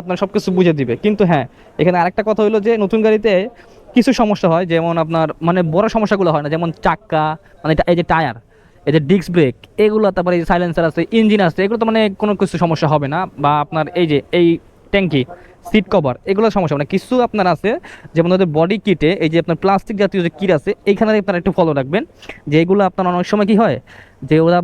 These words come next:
বাইক যখন, ওরা তো একটা থেকে ইম্পোর্ট করে না, ওরা অনেকগুলো ইম্পোর্ট করে, সেখানে আপনার হয়তো বা ওরা যথেষ্ট সেফভাবে চালায়, কিন্তু কিছু জায়গা আপনারা ফলো রাখবেন। মানে আমি বলছি না যে খারাপ কিছু, এটা সব গাড়ির ক্ষেত্রে, শুধু রয়্যালের গাড়ির ক্ষেত্রে না, যে আপনার কিছু জায়গা ওরা ফাটা, চাপ লেগে থাকে বা ভাঙা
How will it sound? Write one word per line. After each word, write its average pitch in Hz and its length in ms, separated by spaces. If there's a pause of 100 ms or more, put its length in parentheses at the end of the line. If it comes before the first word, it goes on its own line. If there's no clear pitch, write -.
বাইক 160 160 (100)
যখন, 190 160 (320)
ওরা 165 180
তো 190 40 (160)
একটা - 180
থেকে 214 140 (100)
ইম্পোর্ট 220 280
করে 247 180
না, 208 100
ওরা 160 100 (100)
অনেকগুলো 202 280 (120)
ইম্পোর্ট 180 280
করে, 139 200
সেখানে 196 340
আপনার 208 200
হয়তো 180 260
বা 190 80 (540)
ওরা 180 180
যথেষ্ট 185 220 (140)
সেফভাবে 233 340 (100)
চালায়, 185 280 (420)
কিন্তু 190 260
কিছু 233 160 (100)
জায়গা 208 280
আপনারা 220 240
ফলো 233 260
রাখবেন। 139 220
মানে 165 140
আমি 180 160
বলছি 247 260
না 269 120
যে - 120
খারাপ 170 220
কিছু, 160 180 (100)
এটা 196 180
সব 233 80 (180)
গাড়ির 226 200
ক্ষেত্রে, 160 260 (140)
শুধু 185 200
রয়্যালের 214 320
গাড়ির 165 180
ক্ষেত্রে 151 280
না, 254 60 (120)
যে 165 80 (920)
আপনার 165 240 (180)
কিছু 240 200
জায়গা 214 200
ওরা 208 100 (120)
ফাটা, 180 280 (180)
চাপ 208 240
লেগে 202 200
থাকে 170 200 (140)
বা 165 60 (100)
ভাঙা 190 200